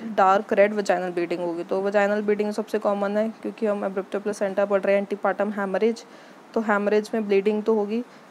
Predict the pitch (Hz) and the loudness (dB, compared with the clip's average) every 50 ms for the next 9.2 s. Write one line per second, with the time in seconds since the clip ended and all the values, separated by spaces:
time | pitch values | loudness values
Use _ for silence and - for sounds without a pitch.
0 | - - 233 - - 247 226 214 214 214 247 240 - 269 254 233 214 202 202 220 | -8 -8 -6 -4 0 4 6 6 8 6 6 4 2 0 2 4 2 2 4 4
1 | 226 233 233 240 240 233 226 226 226 226 233 214 220 240 247 240 233 233 233 220 | 2 4 2 2 2 2 2 2 2 2 0 2 2 2 2 4 4 2 4 4
2 | 226 233 233 233 254 254 254 240 - - - - 233 196 208 214 202 202 208 220 | 2 2 2 -2 -4 -4 -4 -6 -10 -18 -14 -12 -8 -2 2 4 4 4 4 2
3 | 214 240 220 208 202 202 208 - - 226 220 214 202 208 196 190 196 196 - 202 | 0 0 0 2 2 0 0 0 -2 -2 -2 0 0 2 2 2 2 2 2 2
4 | 196 185 185 196 - 214 208 208 208 214 208 208 202 214 233 247 - - - - | 4 2 2 0 -2 0 2 2 2 2 2 2 2 0 -2 -2 -4 -10 -20 -20
5 | - - - - - - - - - - - - - 220 220 - - 247 247 233 | -20 -20 -20 -20 -20 -20 -20 -20 -20 -16 -6 0 0 0 0 0 0 0 2 4
6 | 247 240 214 208 226 214 214 220 226 233 226 - 226 226 220 226 233 226 220 220 | 4 2 4 4 2 4 4 2 2 2 2 4 2 4 4 4 2 0 0 0
7 | 240 233 233 226 226 226 226 220 - 240 247 254 247 - - - - - - - | 0 0 0 2 2 2 0 2 2 2 2 0 -4 -10 -20 -20 -20 -20 -20 -20
8 | - - - - - - - - - - - - - - - - - - - - | -20 -20 -20 -20 -20 -20 -20 -20 -20 -20 -20 -20 -20 -20 -20 -20 -20 -20 -20 -16
9 | - - 214 202 | -10 -6 -6 -6